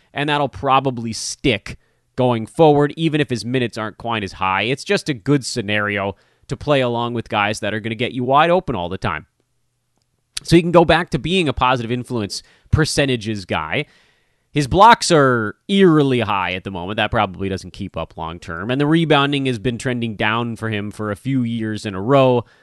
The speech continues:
But he'll get assists that he wasn't getting in San Antonio because, again, play with guys that are really, really good at basketball and,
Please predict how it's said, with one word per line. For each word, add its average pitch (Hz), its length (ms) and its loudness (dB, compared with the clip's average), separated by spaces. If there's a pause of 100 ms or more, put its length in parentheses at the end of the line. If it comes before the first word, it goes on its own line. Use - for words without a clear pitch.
(120)
But 104 180 -2
he'll 143 120 2
get 165 160 6
assists - 840 0
that 123 320 0
he 135 180 -6
wasn't 127 320 0
getting 120 220 -2
in 117 60 -6
San 127 220 -4
Antonio 147 580 2
because, 113 480 -4
again, 95 400 -10 (100)
play 80 160 -14
with 80 100 -14
guys 82 240 -6
that 80 80 -10
are 80 100 -10
really, 85 320 -10
really 80 220 -12
good 98 260 -4
at 78 100 -10
basketball 117 640 0
and, 78 220 -10